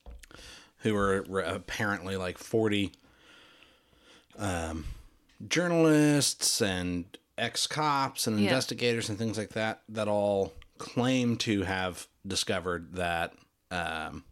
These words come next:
Speaker 1: I just lost the guy's name in the, in the list here. Gary Francis Post. But, so they're, like,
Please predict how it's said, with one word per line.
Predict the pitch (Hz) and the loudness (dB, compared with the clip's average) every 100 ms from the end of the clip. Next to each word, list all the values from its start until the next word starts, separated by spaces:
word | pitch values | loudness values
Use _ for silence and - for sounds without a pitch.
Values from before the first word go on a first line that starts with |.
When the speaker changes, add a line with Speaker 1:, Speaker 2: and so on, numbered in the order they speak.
| _ - | _ -14
Speaker 1:
I | - - - _ - - | -14 -16 -20 _ -18 -14
just | - | -10
lost | - - | -10 -10
the | - | -12
guy's | 73 78 | -12 -12
name | 82 80 | -12 -12
in | 78 | -10
the, | 76 - 90 | -12 -12 -10
in | 87 | -10
the | |
list | 82 87 - | -8 -8 -8
here. | 82 82 - _ _ _ _ _ - _ _ 101 | -10 -12 -14 _ _ _ _ _ -20 _ _ -6
Gary | 95 120 131 | -2 0 -2
Francis | - 120 113 107 - | 0 -2 0 -2 -2
Post. | - - 95 78 - - - _ _ _ _ _ _ - - _ _ _ | -8 -6 -4 -2 -4 -6 -8 _ _ _ _ _ _ -20 -20 _ _ _
But, | 110 101 95 _ _ _ _ _ _ _ _ _ _ | -2 -2 -4 _ _ _ _ _ _ _ _ _ _
so | - - | -2 0
they're, | 101 123 | 2 4
like, | 110 98 | 4 0